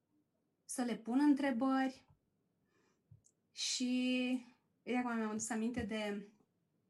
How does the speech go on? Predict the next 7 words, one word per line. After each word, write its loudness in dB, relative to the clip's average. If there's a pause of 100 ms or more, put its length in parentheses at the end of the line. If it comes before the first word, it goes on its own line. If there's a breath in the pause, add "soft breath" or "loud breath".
(260)
de -6
ceva. -2
Sara, 0 (760 loud breath)
cred -10
că -4
luna -4
trecută, -10